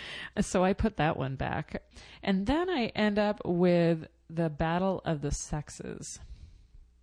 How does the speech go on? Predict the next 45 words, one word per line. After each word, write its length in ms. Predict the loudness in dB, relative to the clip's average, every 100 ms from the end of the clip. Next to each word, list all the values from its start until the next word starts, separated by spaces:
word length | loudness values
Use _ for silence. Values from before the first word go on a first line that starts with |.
| -20 _ _ -20 -20 -20 -20 -10
And 160 | -6
the 40 | -2
Battle 360 | 0 0 0
of 120 | -2 -2
the 80 |
Sexes 560 | -4 -4 -6 -6 -6 -6
says 340 | -6 -4 -2
on 300 | -4 -4 -4
it, 180 | -4 -6 -10
"How 300 | -16 -12 -10
much 320 | -6 -6 -6 -4
do 120 | 0
you 100 | 2
really 340 | 2 2 2
know 220 | 4 4
about 240 | 2 0 -2
the 120 | -2
opposite 500 | -2 -2 -4 -4 -8
sex?" 500 | -6 -8 -8 -14 -16 -18 -20 -20 -20 -14
And 120 | -6 -4
it's 220 | -6 -10 -8
an 240 | -6 -6 -6
outrageous 800 | -6 -6 -4 -4 -2 -4 -4 -6
and 160 | -6 -6
hormonally 680 | -4 -2 0 0 0 -4 -6
charged 460 | -2 -2 -2 -2
battle 320 | -2 0 0 0
where 140 | -2
the 100 | -2
name 260 | 0 0 0
of 120 | -2
the 80 | -2
game 340 | 0 2 0
is 140 | -2
to 100 | -8 -4
ultimately 480 | -4 -2 -2 0 0
decide 540 | -2 -2 -2 0 0
which 200 | 0 -2
is 120 | -4 -6
the 120 | -8
superior 800 | -4 -4 -2 -2 2 2 4 2
sex, 540 | 0 -4 -6 -8 -8
male 420 | -4 0 2 2
or 200 | 0 -2
female. 720 | -4 -4 -2 -2 -2 -6 -8